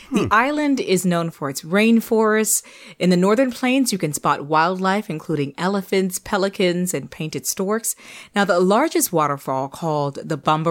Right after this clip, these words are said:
Speaker 1: Rakhanda, is one of the island's stunning scenic wonders, and the list goes on, Murray.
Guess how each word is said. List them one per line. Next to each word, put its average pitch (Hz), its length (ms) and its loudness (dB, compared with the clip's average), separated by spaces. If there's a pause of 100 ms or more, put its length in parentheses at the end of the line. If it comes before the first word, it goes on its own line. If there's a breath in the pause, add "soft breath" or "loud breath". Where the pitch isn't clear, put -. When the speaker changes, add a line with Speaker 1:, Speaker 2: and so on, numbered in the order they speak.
(140)
Speaker 1:
Rakhanda, 165 420 0
is 156 200 0
one 175 100 0
of 160 60 -2
the 156 120 -2
island's 156 480 -2
stunning 240 460 2
scenic 180 420 -2
wonders, 139 480 -8
and 160 340 -8
the 165 100 -4
list 180 240 -2
goes 139 160 -2
on, 139 260 -6
Murray. 135 380 -8